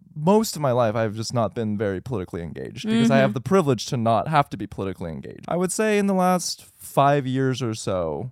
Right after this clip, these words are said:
Speaker 1: is when I really started to tap in and stay current and just read and stay educated and informed on what's going on.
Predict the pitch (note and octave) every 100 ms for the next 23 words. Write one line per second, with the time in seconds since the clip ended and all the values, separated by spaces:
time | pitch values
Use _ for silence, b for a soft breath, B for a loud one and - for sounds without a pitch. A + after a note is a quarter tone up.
0 | - C3 A#2+ A#2+ A2+ A2+ A2 C3+ B2+ -
1 | A#2+ A2 G2+ - G#2 G2+ G2 G2 _ _
2 | _ _ - D#3 A#2 A2+ F#2+ E2 A#2+ -
3 | - A2+ A2 G#2 G2+ G2+ - _ _ -
4 | - C3 B2 C#3 A#2 G#2+ G#2+ G#2+ - A2
5 | G#2+ G2+ A#2+ G#2+ - - G2+ G#2 B2+ B2+
6 | A#2+ G#2+ A2 - A#2 A#2 D3+ - G#2+ G#2
7 | G#2+ G#2+ - A#2+ G#2 G2 G2+ A2+ G#2+ -
8 | A#2 G#2+ G#2+ A#2+ D2 -